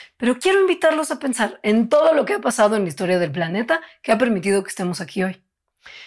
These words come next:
Siento que vivimos frecuentemente ensimismados en nuestros malestares individuales y no nos entendemos como parte de un proceso larguísimo y muy afortunado que nos trajo aquí. Para empezar, la Tierra se tuvo que conformar como un planeta habitable,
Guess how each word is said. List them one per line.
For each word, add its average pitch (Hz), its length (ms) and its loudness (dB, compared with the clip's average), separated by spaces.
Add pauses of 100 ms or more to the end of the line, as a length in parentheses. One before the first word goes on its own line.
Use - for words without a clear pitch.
(140)
Siento 226 280 0
que 254 100 0
vivimos 214 440 2
frecuentemente 240 720 -2
ensimismados 202 720 -2
en 196 80 -4
nuestros 170 300 -10
malestares 175 460 -6
individuales 185 680 -2 (300)
y 254 120 4
no 311 100 4
nos 381 180 0
entendemos 285 560 -4
como 220 240 -2
parte 240 240 -2
de 262 60 -2
un 254 80 0
proceso 247 440 -6
larguísimo 220 760 0 (340)
y 190 80 -6
muy 240 220 2
afortunado 240 720 -2
que - 120 -6
nos 180 140 -4
trajo 190 300 -4
aquí. - 280 -8 (440)
Para 190 160 2
empezar, 190 340 2 (140)
la 247 180 2
Tierra 330 260 2
se 269 120 -2
tuvo 269 240 -2
que 233 100 -6
conformar 208 540 0
como 190 200 -2
un 185 60 -2
planeta 175 380 -2
habitable, 196 520 -2